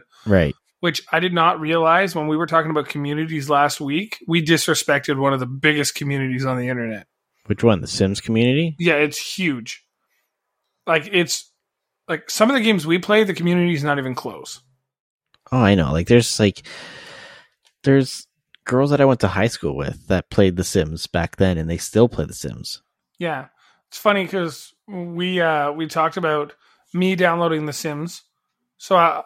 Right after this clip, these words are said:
Speaker 2: like, we could have a Sims night, right? Like, she's trying to play more video games with me. I'm trying to play some of the games she likes. And I went to go download it. Do you think you can find a cheap copy of this game anywhere?
Speaker 1: Oh, no.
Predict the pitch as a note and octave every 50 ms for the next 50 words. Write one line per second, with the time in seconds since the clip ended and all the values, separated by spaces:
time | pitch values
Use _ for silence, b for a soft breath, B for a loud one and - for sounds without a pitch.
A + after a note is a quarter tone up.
0 | - E3 D3+ D3 D3 D#3+ D#3 D#3 D#3 D#3+ C#3+ - - C3 F3+ E3+ E3 - - -
1 | F3 D#3+ D#3 D3 C3 B2+ B2+ A#2+ A2+ G2+ A#2+ C3 C#3 D3+ F3 F3 D#3+ D3 C3 -
2 | _ _ _ _ _ _ - - - G3 F3 - - G3 F#3+ G3 F#3+ F#3+ F3+ F3
3 | E3+ E3 D#3+ D#3 E3 E3 D#3+ D#3 D#3 D3+ D3 C#3+ D#3 D3+ F3 A3+ B3 B3 A#3+ A#3+
4 | A3+ B B B B B B B F3 F3 - E3+ D#3+ D#3 D3 D#3 D3 - D#3 C#3+
5 | C#3+ C#3+ D3 C#3 D3+ C#3+ C#3 B2+ - - A#3 A3 G#3+ G#3+ G#3+ G#3 G3+ G3 - -
6 | _ b b b b b b b b - F#3+ F3 F3 E3+ F3 F3 F3 E3+ E3+ E3+
7 | D3+ D3 - _ _ - E3+ F3 F3 F3+ F3 - F#3 F3+ E3 D#3+ D#3+ C#3+ C3+ C3+
8 | B2+ A#2+ A#2 G#2 G2+ - _ _ _ _ _ _ _ _ - - - G4 G#4 A#4+
9 | - - - F#3+ F3+ F3+ E3+ F3 F#3+ F#3 G3+ F3+ - - F3 E3+ D3+ C#3 B2+ -
10 | - - C#3+ D3 - - F3 D3 C#3 C#3 C#3+ C#3+ C#3 C#3 C#3 C3+ D#3 D#3+ C3+ C3
11 | C3+ C3+ C3 C3 B2+ B2+ C3 C3+ D3+ F#3+ - _ _ _ _ _ _ - - D#3+
12 | E3 C3+ F#2+ D#2 D2+ D2 C2 A1 G1+